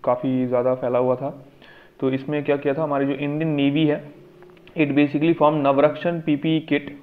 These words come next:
with innovative breathable fabric material to provide comfort to healthcare workers। तो आपको पता है कि ये, जैसा ये आप देख सकते हैं इमेज में, पीपीई किट है ना, पूरा आपको ऊपर से top to bottom आपको पूरा एक, अ, सूट में जो है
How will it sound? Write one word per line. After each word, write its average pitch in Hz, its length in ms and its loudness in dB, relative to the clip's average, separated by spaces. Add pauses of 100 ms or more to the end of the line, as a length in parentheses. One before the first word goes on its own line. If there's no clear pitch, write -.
(100)
with 147 200 -4
innovative 147 420 -2 (100)
breathable 143 400 2 (120)
fabric 143 340 2
material 123 420 -4 (720)
to 131 60 -2
provide 147 340 2
comfort 147 400 2
to 175 60 -2
healthcare 131 380 2
workers। 113 320 -4 (320)
तो 127 60 2
आपको 131 180 2
पता 147 220 2
है 151 100 6
कि 151 160 -4
ये, 147 240 2
जैसा 139 340 0
ये 139 320 2
आप 135 60 2
देख 135 200 -2
सकते 139 200 -4
हैं 135 60 -2
इमेज 135 100 0
में, 135 140 -2
पीपीई 135 300 0
किट 131 220 -8 (360)
है 135 60 -6
ना, 143 80 -2
पूरा 139 360 2
आपको 139 380 2
ऊपर 135 280 -2
से 135 180 -2
top 131 520 -2
to 135 120 0
bottom 131 220 2
आपको 131 200 -4
पूरा 131 180 2 (120)
एक, 123 260 -6
अ, 123 360 -2
सूट 139 240 0
में 135 260 -2
जो 127 140 2
है 160 80 -4